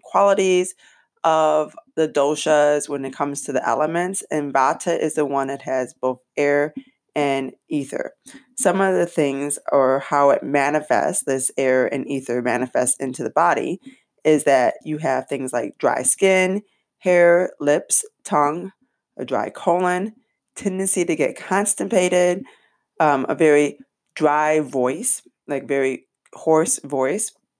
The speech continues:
Other things you will find is, like, a lighter body frame, muscles, bones, very hard time finding, getting some sleep. So you ca-, can't sleep all the time, wake up all the time, and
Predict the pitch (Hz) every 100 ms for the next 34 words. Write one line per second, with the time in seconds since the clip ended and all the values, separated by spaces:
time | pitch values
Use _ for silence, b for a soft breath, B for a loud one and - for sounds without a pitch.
0 | _ _ _ _ _ - B B B -
1 | 165 170 170 165 151 151 143 143 151 143
2 | 143 143 - 143 139 135 - 131 131 143
3 | 139 135 147 165 175 - 165 156 156 160
4 | 170 b b b _ - 147 151 151 151
5 | 180 - 170 165 165 170 - - - -
6 | - - 151 151 160 160 160 - _ _
7 | _ 156 160 160 160 160 156 - 175 165
8 | 160 160 151 151 151 135 135 135 131 -
9 | - 254 147 143 131 127 - 170 180 165
10 | 139 131 123 - _ - 147 - - -
11 | 165 165 - 160 151 151 151 143 131 123
12 | 156 165 165 151 151 170 139 127